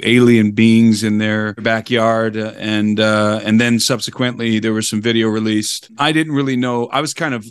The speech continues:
commenting on that. I did some commentary on that, uh, in real time because I was on a different radio show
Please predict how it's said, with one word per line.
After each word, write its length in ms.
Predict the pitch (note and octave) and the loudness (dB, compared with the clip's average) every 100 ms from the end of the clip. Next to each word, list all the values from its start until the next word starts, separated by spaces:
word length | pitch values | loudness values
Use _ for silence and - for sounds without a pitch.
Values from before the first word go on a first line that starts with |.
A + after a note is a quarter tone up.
| - | -8
commenting 520 | C#3 C3 B2 B2+ A#2 | -4 -2 -4 -4 -4
on 200 | A2+ A2+ | -2 0
that. 260 | A2 A2 A#2+ | 0 -2 -2
I 60 | |
did 160 | A#2 A2+ | 0 0
some 140 | A2+ | 0
commentary 560 | - A#2+ A#2 A2 A#2 A2 | 0 0 2 0 0 0
on 180 | G#2+ G#2+ | 0 0
that, 300 | G#2+ A2 - _ | -2 -4 -8 _
uh, 140 | G#2 G#2 | -6 -2
in 160 | A#2+ A#2+ | 0 2
real 260 | C#3 B2+ | 2 0
time 400 | A2+ C3+ B2 A2 | -2 -4 -4 -4
because 280 | G#2+ G#2+ A2 | -6 -6 -6
I 80 | A2+ | -4
was 100 | A2 | -4
on 120 | A2 | -4
a 60 | G#2+ | -2
different 320 | A2+ G#2+ A2 | -4 -4 -2
radio 300 | A2 A#2 A2+ | 0 2 2
show 460 | G#2 - G#2+ G#2+ | 0 -4 -4 -4